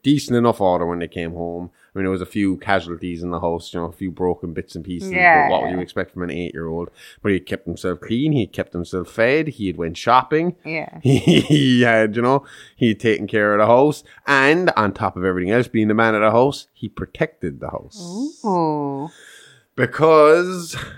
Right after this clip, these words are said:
Speaker 1: like I said, Harry and Marv had their eye on the McAllister house as their golden nugget, the one that was gonna fund them for the rest of the year. The
Speaker 2: Mm.
Speaker 1: last big job they'd have to do for that year and probably take them up to the summer, on their summer holidays.
Speaker 2: Yeah.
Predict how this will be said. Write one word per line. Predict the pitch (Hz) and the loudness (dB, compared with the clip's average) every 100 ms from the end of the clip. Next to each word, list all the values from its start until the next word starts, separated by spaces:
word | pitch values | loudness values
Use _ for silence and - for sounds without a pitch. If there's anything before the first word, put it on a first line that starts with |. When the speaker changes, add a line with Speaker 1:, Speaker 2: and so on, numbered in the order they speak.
| - | -6
Speaker 1:
like | 98 107 | -4 -2
I | 104 | -2
said, | - 110 110 123 | 2 4 4 2
Harry | 110 113 113 110 | 0 2 4 2
and | 98 98 | 0 0
Marv | 95 92 92 87 | 2 2 0 0
had | 92 87 | -2 -2
their | 85 82 | -2 -2
eye | 85 87 | 0 0
on | 69 | -2
the | 80 80 | -4 -6
McAllister | - 82 82 80 78 | -2 -2 -2 -6 -4
house | 80 76 | -6 -6
as | 69 80 | -10 -8
their | 82 80 | -6 -8
golden | 76 82 82 78 76 | -6 -4 -4 -6 -6
nugget, | 78 69 78 | -8 -8 -8
the | 82 | -6
one | 85 87 | -4 -4
that | 69 | -6
was | 82 | -6
gonna | 87 82 | -4 -4
fund | - - 101 95 90 | -6 -6 -4 -2 -4
them | 87 | -6
for | 85 | -6
the | 85 | -6
rest | 82 85 - | -6 -8 -12
of | |
the | 73 | -10
year. | 69 64 - | -10 -10 -8
The | 214 | -4
Speaker 2:
Mm. | |
Speaker 1:
last | 95 104 98 | 0 0 0
big | 107 95 | -4 -2
job | 98 95 | 0 0
they'd | 92 85 | -2 -4
have | 92 - | -8 -10
to | 85 | -10
do | 87 85 | -10 -10
for | - 85 | -8 -4
that | 90 - | -2 -4
year | 98 95 92 | -4 -2 -2
and | 87 85 | -2 -8
probably | - 95 87 85 | -4 -4 -4 -8
take | 87 82 | -8 -8
them | 82 | -12
up | 78 | -12
to | 78 | -12
the | 78 | -12
summer, | - 78 73 85 | -10 -10 -8 -6
on | 98 92 | -4 -4
their | 92 | -8
summer | 85 78 | -10 -10
holidays. | 73 62 57 - | -12 -14 -20 -8
Speaker 2:
Yeah. | 196 156 139 | -2 0 -2